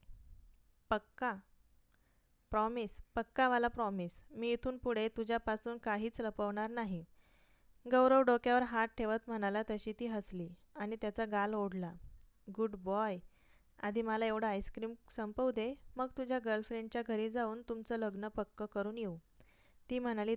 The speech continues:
तसा गौरव खुश. "ओ गॉड, तुला हे दोन नग माझ्याच नशिबात द्यायचे होते का?" अग्नेय त्या दोघांकडे बघून मनात म्हणाला.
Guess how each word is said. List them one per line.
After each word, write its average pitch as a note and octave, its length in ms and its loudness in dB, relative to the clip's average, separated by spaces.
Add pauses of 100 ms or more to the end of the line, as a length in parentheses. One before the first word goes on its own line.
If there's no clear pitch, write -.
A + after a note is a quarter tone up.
तसा A3 240 0
गौरव G#3+ 420 2
खुश. C4 300 -2 (520)
"ओ G#3 140 -2
गॉड, G#3 380 -2 (540)
तुला A3+ 180 4
हे A3+ 160 2
दोन G#3+ 260 0
नग G#3+ 300 -2
माझ्याच G#3+ 400 -2
नशिबात A3 380 -2
द्यायचे G3+ 400 -2
होते G3 280 -4
का?" F3+ 300 -6 (800)
अग्नेय G3+ 420 -2
त्या G#3 160 -2
दोघांकडे G3+ 600 -2
बघून G3 400 -2
मनात G3 340 -2
म्हणाला. F3+ 420 -4